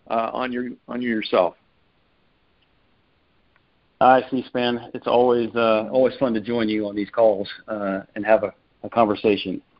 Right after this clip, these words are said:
Speaker 2: Name is A P. Uh, started out in F three Metro nine years ago,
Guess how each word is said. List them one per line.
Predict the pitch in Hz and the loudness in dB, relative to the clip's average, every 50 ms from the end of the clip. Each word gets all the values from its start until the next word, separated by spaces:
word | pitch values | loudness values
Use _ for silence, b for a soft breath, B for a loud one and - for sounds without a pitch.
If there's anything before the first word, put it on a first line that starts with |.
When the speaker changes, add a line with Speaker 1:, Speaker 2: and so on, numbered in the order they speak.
| _ _ _ _ _ _ _ _ | _ _ _ _ _ _ _ _
Speaker 2:
Name | 135 139 147 143 | 4 6 6 6
is | 127 - - | 4 0 0
A | 160 151 143 | 0 0 0
P. | 147 - 165 180 180 175 165 - - - - | 0 0 -2 0 -2 -4 -6 -8 -14 -12 -6
Uh, | - 123 120 120 117 113 110 107 107 110 - | -2 0 2 2 2 2 0 -2 -4 -6 -8
started | - - 139 139 135 123 120 127 | -4 0 0 0 0 0 -2 -2
out | 127 127 127 - | -2 -2 -2 -4
in | 104 110 | -6 -8
F | 104 113 117 - | -8 -10 -8 -8
three | - 127 110 | -8 -8 -6
Metro | 107 113 117 113 - - 127 120 120 117 117 117 - _ _ _ _ _ _ _ _ _ _ _ - | -4 -4 -4 -4 -2 0 0 2 0 0 -2 -6 -12 _ _ _ _ _ _ _ _ _ _ _ -4
nine | 104 107 117 123 123 123 123 120 120 117 113 113 | 0 2 4 4 4 2 2 0 -2 -2 -4 -4
years | - 110 117 120 117 - | -4 0 0 0 0 0
ago, | 110 120 120 117 117 117 117 113 - | 2 4 4 4 4 4 2 0 -2